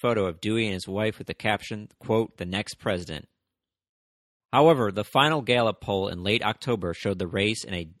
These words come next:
dead heat, with Truman at forty-four point five percent and Dewey at forty-nine point five percent.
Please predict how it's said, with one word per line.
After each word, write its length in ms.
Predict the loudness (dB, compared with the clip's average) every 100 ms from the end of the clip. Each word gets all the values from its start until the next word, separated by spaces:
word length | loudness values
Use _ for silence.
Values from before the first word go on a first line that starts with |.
| -12
dead 240 | -2 -2 -2
heat, 340 | -4 -6 -6
with 140 | -10 -10
Truman 360 | -6 -4 -4
at 180 | -4 -6
forty-four 1040 | -4 -2 -2 -6 -10 -12 _ -12 -2 0 -2
point 280 | -4 -8
five 320 | -2 2 2 0
percent 420 | -8 -4 -4 -6 _ -20 -20 -10
and 180 | -6 -2
Dewey 380 | 2 2 2 -2
at 180 | -8 -4
forty-nine 540 | -2 0 2 2 0
point 340 | -4 -6 -6
five 320 | -4 -2 -2 -6
percent. 420 | -12 -10 -12